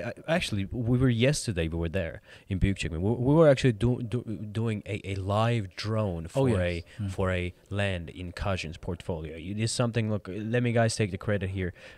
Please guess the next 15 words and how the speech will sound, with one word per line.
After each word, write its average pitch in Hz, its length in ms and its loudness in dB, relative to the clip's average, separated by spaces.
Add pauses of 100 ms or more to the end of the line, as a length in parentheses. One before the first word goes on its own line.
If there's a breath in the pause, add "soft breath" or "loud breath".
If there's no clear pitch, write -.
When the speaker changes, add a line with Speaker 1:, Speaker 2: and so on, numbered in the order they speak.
Speaker 1:
Uh, 90 200 0 (100)
live 135 480 8 (220)
drone, 123 640 4 (640)
it's, - 360 -2 (1400 loud breath)
nobody's 92 400 2
done 80 180 -6
it. - 240 -14 (220)
So 95 120 -2
I 95 100 0
have 101 180 -6
to - 80 -20
take - 300 -6
credit 113 340 -2
for - 100 -8
that. 131 240 -2